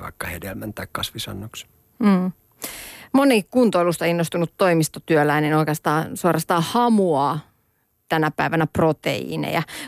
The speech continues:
Speaker 2: Kuinka paljon proteiineja tarvitsee kevyttä toimistotyötä tekevä kuntoilija?
Speaker 1: No tota,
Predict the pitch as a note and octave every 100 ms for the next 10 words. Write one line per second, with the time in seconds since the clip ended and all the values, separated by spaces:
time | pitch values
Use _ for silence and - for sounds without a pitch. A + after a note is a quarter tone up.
0 | - F#4 G4 A#3 A#3 G#3+ F3+ D#3+ D3+ -
1 | F#3+ F3+ D3 C#3 C#3 - C#3+ - D#3+ C#3+
2 | - - - F#2+ D#3+ - _ _ _ _
3 | _ G#3+ F#3 E3+ D#3 E3+ C#3+ D3 D#3 -
4 | A#2+ D#3 C#3+ - G#2+ C#3+ - _ _ _
5 | _ _ _ - F3+ D#3 - - - -
6 | - _ _ _ _ _ _ _ _ _
7 | _ _ _ _ _ _ _ _ A2 A2
8 | A2 - A#2